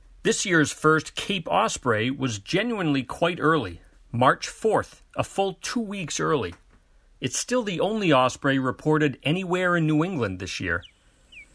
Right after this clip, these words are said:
This bird was seen by many on a very visible nest by the Orleans Rotary on Route six. Typically, Saint Patrick's Day is a reliable target date for the first arrivals,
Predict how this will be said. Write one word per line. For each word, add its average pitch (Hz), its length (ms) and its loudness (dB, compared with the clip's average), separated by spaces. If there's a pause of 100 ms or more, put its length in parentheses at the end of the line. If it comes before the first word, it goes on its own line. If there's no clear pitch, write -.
(100)
This 196 120 -2
bird 220 280 2
was 170 160 0
seen 190 340 -2
by 156 160 6
many 143 480 0
on 120 140 0
a 113 80 2
very 139 340 -2
visible 156 540 2
nest 147 480 0
by 117 160 4
the 113 200 -6
Orleans 147 480 4
Rotary 113 540 2
on 104 180 -2
Route 117 240 -4
six. - 440 -4 (840)
Typically, 139 520 0
Saint 185 340 -4
Patrick's 208 440 0
Day 107 240 -4
is 117 140 -4
a 117 60 -2
reliable 123 580 2
target 156 480 0
date 107 260 -4
for - 120 -6
the 110 100 -2
first 147 360 0
arrivals, 120 520 2